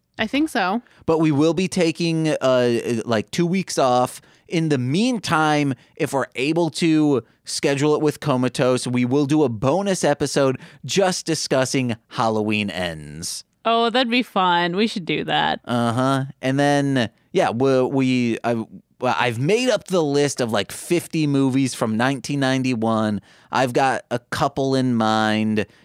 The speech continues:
Speaker 2: You better believe a Ghoulies three is on my list.
Speaker 1: Uh, that's probably in your list, like, three times.
Speaker 2: Yeah, I'd love it if it was just nothing but Ghoulies three.
Speaker 1: <laughs>
Speaker 2: Ghoulies three and then Ernest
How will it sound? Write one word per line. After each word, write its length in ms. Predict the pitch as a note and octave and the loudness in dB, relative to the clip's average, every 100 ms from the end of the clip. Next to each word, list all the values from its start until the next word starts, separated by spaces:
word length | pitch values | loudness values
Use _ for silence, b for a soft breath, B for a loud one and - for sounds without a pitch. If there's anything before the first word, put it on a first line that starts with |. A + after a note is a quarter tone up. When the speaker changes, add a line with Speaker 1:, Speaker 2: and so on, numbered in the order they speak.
| - | -6
Speaker 2:
You 80 | |
better 240 | A2+ B2 B2 | 0 2 2
believe 340 | A#2+ B2 B2 | 2 2 0
a 60 | A2 | 0
Ghoulies 540 | A2 C3 C3 A#2+ - | 0 0 2 0 -2
three 400 | - C#3 C#3 C3 | -6 -2 0 0
is 160 | A#2+ A2 | 0 0
on 200 | A#2 A2+ | 0 0
my 280 | A#2+ A#2+ G2+ | 0 0 0
list. 640 | F2+ F2+ F#2 F2+ - - - _ _ - | -2 -2 -2 -2 -8 -12 -18 _ _ -10
Speaker 1:
Uh, 500 | A#3+ B3 A#3+ A#3+ A#3 | -4 -2 0 0 -2
that's 160 | G#3 G#3 | -4 -6
probably 320 | C4 B3+ D4 | -2 0 2
in 80 | D4 | 4
your 140 | C4+ | 2
list, 320 | F3+ E3+ - F#3+ | 2 0 -2 -4
like, 200 | D#3+ - | -4 -6
three 300 | F3+ D#3 E3 | -6 -4 -2
times. 580 | E3+ E3+ F3 G3+ G#3 | -2 0 0 -2 -2
Speaker 2:
Yeah, 540 | E3+ F#3 A2+ F#2 C#2+ - - | -2 0 0 -2 -4 -8 -4
I'd 260 | B2 C3 B2 | 0 0 0
love 300 | C3 D3+ D#3 | 0 2 2
it 100 | D#3+ | 0
if 160 | D3+ E3 | 0 0
it 60 | |
was 160 | D3 C3+ | 0 0
just 240 | D3 C3 | -2 -2
nothing 500 | B2+ B2+ C3+ D#3 C#3 | -2 0 0 0 0
but 220 | C3+ B2+ B2 | 0 0 0
Ghoulies 680 | B2 C#3+ C#3 C#3 B2+ A3 A3+ | 2 2 2 0 -2 -2 0
three. 300 | - D#3 B3 | 0 0 0
Speaker 1:
<laughs> 920 | - C4+ B3+ - B3+ A3 - _ - | -2 0 0 -2 -2 -4 -8 _ -2
Speaker 2:
Ghoulies 460 | D#3+ A3+ B3+ G#3+ - | 2 2 2 0 0
three 300 | F#3 F#3+ F#3 | 2 2 2
and 120 | E3 | 4
then 220 | D3+ C#3 - | 2 0 -2
Ernest 420 | D3+ D#3 D#3 | 0 2 0